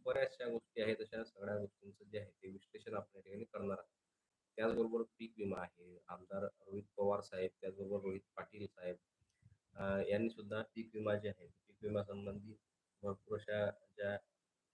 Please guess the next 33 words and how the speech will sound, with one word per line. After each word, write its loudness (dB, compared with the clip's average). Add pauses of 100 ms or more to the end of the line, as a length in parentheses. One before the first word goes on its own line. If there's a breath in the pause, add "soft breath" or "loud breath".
अ, -8
सूचना 0
आहेत, 4
त्या -20
सूचना -4
त्यांनी 4
केलेल्या 4
होत्या. -2
त्या -20
सूचनांचं 4
या 6
ठिकाणी 2 (300)
<clears throat> 12 (1900)
अ, 0 (580)
काही 4
त्या -4
सूचनांबद्दल 0
काही -2
जे 0
मंत्री -2
महोदय 4
आहेत, 2
ते -8
बोलले 0 (640)
आणि 0
काहींच्या 4
ठिकाणी 2
जे -2
आहे, -2
ते -8
मंत्री -4
महोदय, 2 (460)
अ, 2